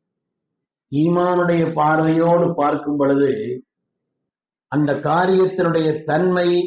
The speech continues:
அதிலிருந்து பெற வேண்டிய பாடத்தை அவன் பெறுகிறான். உலகத்தில் எல்லோருடைய பார்வையையும் போலல்ல ஒரு முஃமினுடைய பார்வை. ஒரு முஃமின் எந்த ஒரு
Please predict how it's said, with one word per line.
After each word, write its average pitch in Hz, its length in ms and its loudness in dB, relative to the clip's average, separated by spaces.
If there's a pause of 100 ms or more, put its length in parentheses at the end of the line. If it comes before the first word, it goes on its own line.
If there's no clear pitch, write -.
அதிலிருந்து 151 520 0
பெற 151 180 -2
வேண்டிய 165 340 2 (160)
பாடத்தை 180 540 0
அவன் 151 240 -2
பெறுகிறான். - 420 -8 (1080)
உலகத்தில் 170 500 0
எல்லோருடைய 190 720 2
பார்வையையும் 180 720 2
போலல்ல 175 380 2
ஒரு 190 200 2
முஃமினுடைய 180 640 0
பார்வை. 120 320 -4 (1040)
ஒரு 160 200 2
முஃமின் 196 460 2 (140)
எந்த 196 360 2
ஒரு 208 200 2